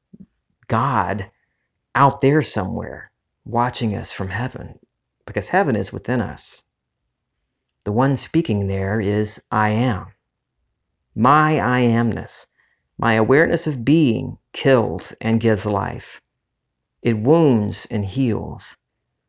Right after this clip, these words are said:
My imagination forms the light and creates the darkness. My imagination brings prosperity and creates disaster.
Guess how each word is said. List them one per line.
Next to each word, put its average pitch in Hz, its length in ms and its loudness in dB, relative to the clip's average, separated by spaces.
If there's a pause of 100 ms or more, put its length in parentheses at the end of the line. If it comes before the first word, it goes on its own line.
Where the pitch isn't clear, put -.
(540)
My 120 220 4
imagination 127 920 2
forms 123 640 2
the 110 180 -2
light 117 500 0 (520)
and 117 240 0
creates 101 420 -4
the - 140 -6
darkness. 98 720 -6 (800)
My 110 180 2
imagination 113 920 0
brings 120 340 2
prosperity 139 1040 -2
and 123 240 0
creates 104 440 -4
disaster. 98 840 -8